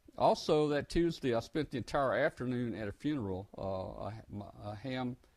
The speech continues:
uh, my, my first cousin, uh, passed away, and I was at his funeral,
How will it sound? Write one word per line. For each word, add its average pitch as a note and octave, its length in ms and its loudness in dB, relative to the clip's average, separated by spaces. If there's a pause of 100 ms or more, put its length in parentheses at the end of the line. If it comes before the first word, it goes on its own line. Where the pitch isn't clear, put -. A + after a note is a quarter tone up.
(320)
uh, A2 120 -2
my, G2+ 220 -2 (160)
my F#2+ 160 -4
first A#2 300 -4
cousin, G#2 420 -4 (500)
uh, F#2+ 200 -4 (320)
passed A2+ 300 -2
away, A#2+ 280 0
and A2 100 -4
I G2+ 80 -4
was F#2+ 320 -6
at G#2 140 -6
his A2 180 -4
funeral, A#2+ 480 0